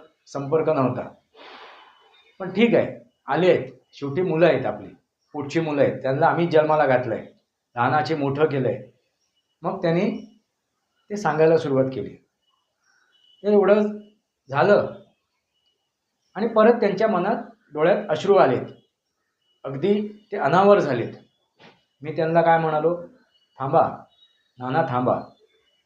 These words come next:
तुम्ही शांत व्हा, मन, अ, शांत करा आणि तुमचं मनोगत आहे ना,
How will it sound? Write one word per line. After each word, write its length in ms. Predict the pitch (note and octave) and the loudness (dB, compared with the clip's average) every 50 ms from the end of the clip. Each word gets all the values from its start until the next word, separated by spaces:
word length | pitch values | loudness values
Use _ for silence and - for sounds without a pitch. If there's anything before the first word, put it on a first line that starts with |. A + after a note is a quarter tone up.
| _ _ _ _ _ _ _ _ | _ _ _ _ _ _ _ _
तुम्ही 280 | D3 D3 D#3 E3+ F3 F3 | -6 -2 -2 -2 -2 -2
शांत 360 | - C#3+ C#3 D3 D3 C3+ D#3+ | -2 -2 -2 -2 0 2 2
व्हा, 280 | E3+ D3 A#2+ G2+ - - - - _ _ _ _ _ _ _ _ _ _ _ _ _ _ _ _ | 4 4 2 0 -2 -6 -12 -20 _ _ _ _ _ _ _ _ _ _ _ _ _ _ _ _
मन, 340 | C3 D3+ F3 F#3+ G#3 G#3 G#3+ - - - _ _ _ _ _ _ _ _ _ | -2 -2 0 0 0 -2 -4 -8 -12 -18 _ _ _ _ _ _ _ _ _
अ, 220 | D#3+ D#3 D#3+ D#3+ D#3 | -6 -4 -2 -2 -2
शांत 260 | C#3 D#3 D#3 E3 E3+ - | 0 2 2 2 4 4
करा 380 | F3 E3 C#3+ C3 A2+ G#2 G#2 - - - _ _ _ _ _ _ _ _ _ _ _ _ _ _ _ _ | 4 4 4 2 0 0 -4 -8 -12 -20 _ _ _ _ _ _ _ _ _ _ _ _ _ _ _ _
आणि 320 | - E3 G#3+ B3+ C4 C4 - - - - _ _ _ _ _ _ _ _ _ _ | -8 -6 -4 -4 -4 -6 -10 -14 -20 -20 _ _ _ _ _ _ _ _ _ _
तुमचं 300 | E3 E3 E3 G#3+ A3+ F#3+ | -8 -4 0 0 0 2
मनोगत 420 | D3+ D#3 F3 G#3 A3 G#3 A3+ - | 2 2 2 2 4 4 4 2
आहे 120 | G#3+ F#3 E3 | 2 2 0
ना, 100 | D#3 | -2